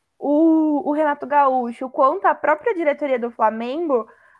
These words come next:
ainda mentalizam o Flamengo de dois mil e dezenove. E eu acho que são, assim como não vai ter um Santos de,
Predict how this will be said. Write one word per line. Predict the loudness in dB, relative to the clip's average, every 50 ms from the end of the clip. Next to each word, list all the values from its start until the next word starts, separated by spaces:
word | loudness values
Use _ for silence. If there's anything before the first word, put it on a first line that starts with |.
| _ 0
ainda | 0 2 2 0 -2 -6 -6 -4 -2 -2
mentalizam | -2 -2 -6 -8 -6 -4 -4 -4 -2 -4 -4 -6 -4 -2 0 -2 -2 -2
o | -6 -6
Flamengo | -2 0 0 0 0 -2 -4 -4 -4 -4
de | -4 -2
dois | 0 0 0 0
mil | -4 -8 -8
e | -4
dezenove. | -2 0 0 2 4 4 4 4 2 0 -4 -8 -12 -14 _ _ _ _ _ _ _ _ _ _ _ _
E | -8 -6 -2 0
eu | 0
acho | 0 0 0 -4 -8 -16 _
que | -8 -6 -4 -2 -2 -2 -2 -4 -4 -8 _ _ _ _ _ _ -20 -20
são, | -4 0 2 4 4 4 2 2
assim | 0 0 0 -2 -6 -8 -6 -4
como | -2 -2 -2 0 -2 -2 -2 -2
não | -2 -4 -4 -4 -4 -2
vai | -2 -2 -2 -4
ter | -4 -4 -2 0 0
um | -2 -4 -4
Santos | -8 -8 -6 -6 -4 -6 -8 -8 -8 -8 -6
de, | -6 -6 -8